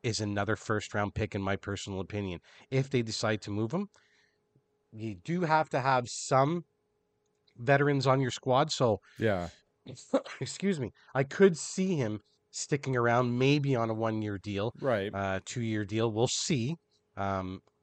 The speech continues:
Speaker 1: I would prefer that they trade him and continue to grab these assets as we go along here. Whether they actually make picks or whether they use them as currency,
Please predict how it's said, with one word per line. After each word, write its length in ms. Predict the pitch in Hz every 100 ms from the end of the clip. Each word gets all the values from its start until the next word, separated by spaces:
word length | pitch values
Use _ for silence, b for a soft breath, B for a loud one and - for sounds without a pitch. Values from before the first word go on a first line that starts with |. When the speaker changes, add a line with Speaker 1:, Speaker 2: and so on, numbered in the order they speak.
| _ 113
Speaker 1:
I 100 | 98
would 160 | 95
prefer 300 | 95 - 110
that 140 | 98 92
they 100 | 95
trade 260 | - 101
him 120 | 110
and 140 | 101 85
continue 380 | 110 - 123 110
to 120 | 104 -
grab 260 | 107 104
these 180 | 101 101
assets 380 | 104 104 107 -
as 160 | 95
we 60 | 95
go 160 | 95 95
along 300 | 92 107 120
here. 180 | 160 - B B -
Whether 260 | 131 151
they 120 | 123
actually 320 | 117 123 - 107
make 220 | 107 -
picks 300 | 117 113 110
or 40 |
whether 220 | 104 107
they 80 | 101
use 220 | 95 101
them 80 | 104
as 100 | 90
currency, 520 | - 104 101 - 107